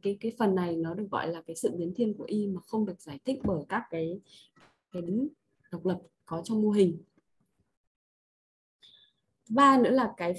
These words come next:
à, E S S thì được đặt là bằng tổng bình phương của y mũ trừ đi y ngang. Đấy. Thì cái y mũ này là nó đến từ cái, như, như mình đã vừa nói, thì cái y mũ này nó đến từ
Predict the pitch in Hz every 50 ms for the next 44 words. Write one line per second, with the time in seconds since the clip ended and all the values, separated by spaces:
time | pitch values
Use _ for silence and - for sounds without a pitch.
0 | - - 226 220 220 220 220 220 214 214 214 214 214 - - 240 240 247 277 285
1 | - 285 320 320 320 - 214 180 185 175 - - _ _ _ - 190 185 - -
2 | 180 180 180 175 185 185 180 180 175 175 175 170 165 165 165 - - _ - 170
3 | 156 156 170 175 175 180 - - 254 247 240 233 220 214 190 160 - - 214 220
4 | 220 220 220 226 233 - 247 277 302 311 - _ _ _ _ _ - 196 185 180
5 | 180 180 190 - 226 226 226 240 247 240 233 220 - - - _ _ _ _ _
6 | - 151 156 - - - - - _ - 220 214 233 - 269 269 262 262 262 254
7 | 247 - 269 302 294 262 214 202 185 185 190 190 190 190 185 190 226 269 262 294
8 | 269 226 208 196 190 180 180 170 170 180 196 220 240 254 262 254 254 247 247 240
9 | 233 226 226 220 226 226 233 233 226 226 220 214 208 190 180 - - - 214 202
10 | 190 180 165 160 190 - 226 - - - - 240 226 233 226 226 214 233 254 254
11 | 214 190 190 196 185 180 180 220 214 269